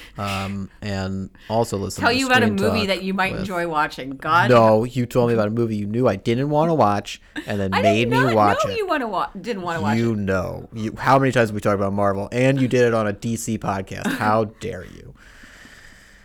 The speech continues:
Speaker 2: Had to bring
Speaker 1: Similar.
Speaker 2: balance to the force.
Speaker 1: That's a different reference.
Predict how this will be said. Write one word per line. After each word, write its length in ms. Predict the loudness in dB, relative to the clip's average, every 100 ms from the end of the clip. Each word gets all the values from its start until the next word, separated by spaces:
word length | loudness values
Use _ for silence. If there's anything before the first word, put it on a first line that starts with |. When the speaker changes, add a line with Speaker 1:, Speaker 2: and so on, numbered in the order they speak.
| -20 -20 -20 -10
Speaker 2:
Had 140 | -6
to 40 | -4
bring 100 | 0
Speaker 1:
Similar. 320 | 2 4 4
Speaker 2:
balance 400 | 4 4 2 -4
to 40 |
the 120 | -12 -14
force. 540 | -12 -12 -12 -16 -16 -18 -10
Speaker 1:
That's 520 | -8 -8 -8 -14 -14
a 60 | -18 -16
different 320 | -14 -14 -8
reference. 640 | -8 -6 -6 -6 -6 -8